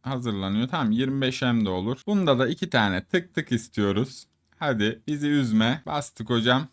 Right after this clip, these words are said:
Çok güzel. Bastık hocam. Ah, ah. Kötü yerde yaktı valla. Neyse, neyse. Keyifliyim. Bir de efsunlu gelseydi şunlar mükemmel olurdu ama N T diyelim hocam. Keyifler yerinde. Satacağız bunları. Bizim Ruby Deck Ninja'nın çarında hep vardı.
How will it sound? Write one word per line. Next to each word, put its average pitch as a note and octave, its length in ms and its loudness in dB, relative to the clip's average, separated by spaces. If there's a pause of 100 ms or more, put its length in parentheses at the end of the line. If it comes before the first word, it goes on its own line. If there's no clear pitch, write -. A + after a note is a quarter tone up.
Çok C3+ 360 -6
güzel. C3 340 0 (360)
Bastık D3 440 -2
hocam. C3+ 360 2 (220)
Ah, C#3+ 180 6 (480)
ah. B2+ 140 -4 (720)
Kötü A2+ 260 -4
yerde A2+ 340 4
yaktı G#2+ 440 2
valla. F#2+ 560 -2
Neyse, B2+ 360 2
neyse. F#2+ 360 0
Keyifliyim. A#2+ 760 0
Bir F#3+ 100 -4
de E3+ 80 4
efsunlu D3+ 480 0
gelseydi A2 560 0
şunlar A2 380 2
mükemmel C3 600 0
olurdu F#2+ 380 -2
ama B2+ 460 0
N B2+ 200 2
T A#2 240 -2
diyelim G2 340 -2
hocam. G#2 340 2
Keyifler C3+ 520 2
yerinde. A2+ 380 2
Satacağız A#2+ 520 2
bunları. F2+ 360 -4
Bizim D#3+ 280 0
Ruby E3 200 2
Deck D#3 200 0
Ninja'nın D3+ 500 -2
çarında D3+ 480 0
hep D3+ 220 -4
vardı. C3+ 440 2